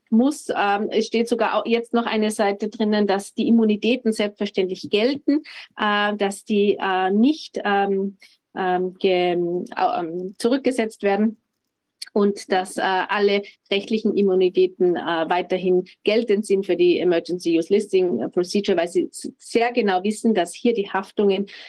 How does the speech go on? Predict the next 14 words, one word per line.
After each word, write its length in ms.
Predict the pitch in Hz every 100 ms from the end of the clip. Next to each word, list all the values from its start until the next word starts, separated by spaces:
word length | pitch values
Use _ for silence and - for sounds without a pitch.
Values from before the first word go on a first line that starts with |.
| - _ _ -
äh, 460 | 185 180 180 170 220
ins 160 | 208
Unendliche 680 | - 294 311 196 202 196 185
gehen 300 | 180 185 185
könnten, 640 | - 196 208 214 240 262 - - _
würde 380 | 202 208 302 277
sich 260 | 269 233 233
herausstellen, 720 | 208 196 226 - 220 220 220
dass 260 | 208 233
es 100 | 240
sich 240 | 240 233 -
um 100 | 208
ein 140 | 185
gefährliches 500 | 185 - 185 190 -